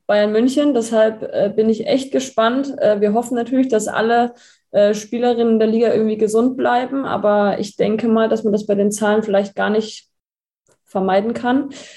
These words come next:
dass da irgendein positiver Fall auftritt. Ähm, wir hoffen natürlich das Beste, dass die Spiele alle durchgebracht werden, ähm, und alle Spielerinnen gesund bleiben. Aber, ähm, ja,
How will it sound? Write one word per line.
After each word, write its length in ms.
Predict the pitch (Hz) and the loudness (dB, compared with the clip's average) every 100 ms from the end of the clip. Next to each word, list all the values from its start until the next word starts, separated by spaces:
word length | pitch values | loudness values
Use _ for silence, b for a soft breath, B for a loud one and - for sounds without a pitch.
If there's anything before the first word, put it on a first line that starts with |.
| B - | B -4
dass 180 | 208 | -2
da 160 | - 214 | 2 2
irgendein 300 | 220 220 214 | 2 2 2
positiver 500 | 214 226 220 220 220 | 0 0 0 0 -2
Fall 320 | 214 202 202 | 0 2 2
auftritt. 680 | - 220 - - 247 254 254 - | 2 0 -4 -4 -2 -2 0 2
Ähm, 200 | 208 202 | 4 4
wir 80 | |
hoffen 160 | 208 214 | 2 0
natürlich 260 | 214 226 220 | 0 0 0
das 240 | 208 - | -4 -4
Beste, 380 | 208 220 - 233 | -6 -4 -2 0
dass 260 | 214 208 - | 0 -2 -2
die 320 | 208 208 208 | 0 2 2
Spiele 420 | 208 - 220 214 | 0 -2 0 2
alle 200 | - 208 | 2 0
durchgebracht 680 | 196 220 247 - 240 240 - | 0 0 -2 -4 -4 -4 -2
werden, 420 | 240 240 254 262 B B B - | 0 0 -2 -6 B B B 0
ähm, 560 | 208 208 208 208 202 208 | 2 4 4 4 2 0
und 160 | 196 202 | 0 0
alle 200 | 202 208 | 2 0
Spielerinnen 400 | 202 202 208 208 | -2 -2 2 2
gesund 400 | 202 190 214 233 | 2 2 0 0
bleiben. 460 | 220 226 240 240 233 | 2 2 2 -2 -4
Aber, 760 | - - 208 214 208 202 - | -4 2 4 4 4 2 2
ähm, 600 | 196 202 208 208 208 208 B B B B B 202 | 0 2 2 2 2 0 B B B B B 0
ja, 400 | 214 220 208 | 2 0 -4